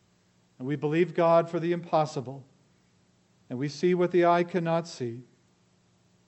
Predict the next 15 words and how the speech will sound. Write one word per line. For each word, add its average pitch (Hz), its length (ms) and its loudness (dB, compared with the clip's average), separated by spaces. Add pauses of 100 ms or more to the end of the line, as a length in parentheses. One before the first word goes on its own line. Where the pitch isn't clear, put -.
(240)
we 147 100 -4
see 175 220 -2
the 170 100 2
power 185 500 4
of 156 140 -2
God, 139 380 -4 (960)
the 127 120 -8
glory 170 460 8
of 139 140 -4
God, 131 280 0
and 135 120 -4
the 147 40 -4
grace 170 520 0
of 151 120 -8
God, 123 400 -4